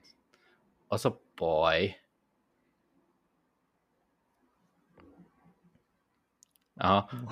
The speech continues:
Az, az, az, az a baj, hogy nehezen tudom elhelyezni így a kilencvenhármas filmeket úgy egyáltalán. Úgyhogy ez, ez most pont nem segít, pedig tudom, hogy nagyon sokat kellene, hogy segítsen.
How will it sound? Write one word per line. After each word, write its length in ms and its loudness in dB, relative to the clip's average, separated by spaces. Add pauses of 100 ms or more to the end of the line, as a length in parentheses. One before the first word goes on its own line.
Az, 200 6
az, 160 6 (160)
az, 180 8
az 120 8
a 100 10
baj, 180 6
hogy 120 6
nehezen 320 2
tudom 260 -2
elhelyezni 640 0
így 160 -2
a 40 -4
kilencvenhármas 880 0
filmeket 600 4
úgy 200 4
egyáltalán. 840 2 (600)
Úgyhogy 160 -2
ez, 200 2
ez 120 0
most 300 -4
pont 220 4
nem 180 4
segít, 400 -2
pedig 220 -8
tudom, 260 0
hogy 100 -8
nagyon 180 -8
sokat 300 -12
kellene, 260 -12
hogy 160 -12
segítsen. 640 -6